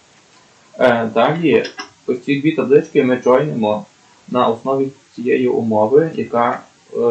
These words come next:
нам задана у примітці. Тільки замість n ставимо тут дорівнює. Е, так,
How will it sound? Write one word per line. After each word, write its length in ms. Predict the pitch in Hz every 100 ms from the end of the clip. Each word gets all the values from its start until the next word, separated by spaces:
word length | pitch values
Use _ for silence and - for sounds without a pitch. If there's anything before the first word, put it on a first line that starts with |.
| 113
нам 220 | 113 117 113
задана 300 | 117 127 110
у 80 |
примітці. 600 | 110 117 113 101 - 107 - _ _ _ _ _ _ _ _ _ _ _ _ _ _ _ _ _ _ - _ _ _ -
Тільки 280 | 143 135
замість 340 | 131 127 123 -
n 200 | 123 123
ставимо 380 | - 127 113 110
тут 180 | 113
дорівнює. 640 | 110 113 147 175 135 107 104 - _ _ _ _ -
Е, 220 | 123 117 117
так, 280 | 113 107